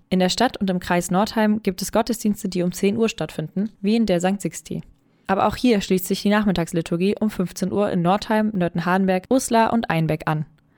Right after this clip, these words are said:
Im Göttinger Stadtgebiet bieten die Kirchen der Innenstadt sowie Nikolausberg, Diemaden, Großlenken und Roßdorf vormittags Gottesdienste an.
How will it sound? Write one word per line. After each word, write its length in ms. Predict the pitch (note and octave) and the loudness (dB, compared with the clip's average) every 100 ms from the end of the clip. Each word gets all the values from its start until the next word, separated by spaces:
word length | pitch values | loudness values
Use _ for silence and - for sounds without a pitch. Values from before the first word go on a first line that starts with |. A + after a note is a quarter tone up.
| _ _ - | _ _ -2
Im 120 | F#3 | 0
Göttinger 360 | F#3+ - E3+ | 0 0 -2
Stadtgebiet 600 | - E3+ - G3+ B3 D4 | 0 -2 0 0 0 0
bieten 220 | A3 G#3+ A#3+ | -4 0 0
die 100 | A3+ | 0
Kirchen 320 | G3+ G#3 F#3+ | -2 0 0
der 100 | - | 2
Innenstadt 460 | G3+ - G3 - | 0 0 -2 -2
sowie 260 | - F#3+ F3 | -2 0 2
Nikolausberg, 800 | A#3 B3 A3 G#3 G3+ G3 G3 _ | 0 0 0 0 0 0 -2 _
Diemaden, 540 | G#3+ A3+ G3+ G3 G3 F#3+ | 2 4 4 2 0 0
Großlenken 600 | E3+ - F3 G3+ G3+ F#3+ | -2 0 0 2 2 2
und 180 | F#3 F#3+ | 0 0
Roßdorf 440 | G#3+ A3 G#3 - | 0 0 0 -4
vormittags 540 | - A#3 A#3+ A3 G#3+ - | -2 0 2 0 -2 -2
Gottesdienste 560 | E3 - - E3 - | -4 -4 -8 -6 -4
an. 220 | - D3+ | -4 -4